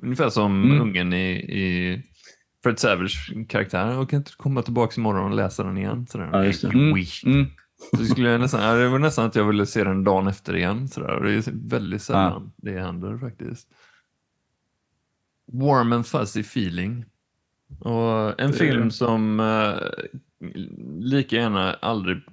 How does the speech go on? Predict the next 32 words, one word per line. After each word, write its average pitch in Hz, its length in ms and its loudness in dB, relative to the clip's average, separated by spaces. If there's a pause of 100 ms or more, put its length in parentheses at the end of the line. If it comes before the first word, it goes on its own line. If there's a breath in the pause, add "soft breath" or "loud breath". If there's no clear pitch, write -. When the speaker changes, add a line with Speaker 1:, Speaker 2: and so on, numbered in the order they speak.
Speaker 1:
behöver 98 480 0
ha 92 320 -4
en 87 140 -6
uppföljare, 104 680 -6 (200)
faktiskt. - 600 -12 (220)
Sådär. - 280 -14 (120)
Speaker 3:
Ja, 95 260 6
nej, 92 180 6
Speaker 2:
Precis. 113 160 4
Speaker 3:
nej 95 120 4 (160)
tack, - 120 -12
det - 80 4
Speaker 2:
Nej, 92 80 4
Speaker 3:
behöver 110 220 6
Speaker 2:
nej. 98 40 6
Speaker 3:
inte. 90 260 -2
Speaker 2:
Nej, 113 200 4
tack. 107 140 4
Speaker 3:
Nej. - 140 4
Speaker 1:
De 120 80 2
rider 120 380 4
Speaker 2:
Nej. 117 100 2
Speaker 1:
med 120 160 2
varsin 107 520 2
vit 104 260 -2
häst - 400 -4
i, 90 380 0 (120)
till 101 180 -4
solnedgången. 92 760 -2
Och 107 140 -2
så, 92 80 4
Speaker 3:
Mm. 92 120 4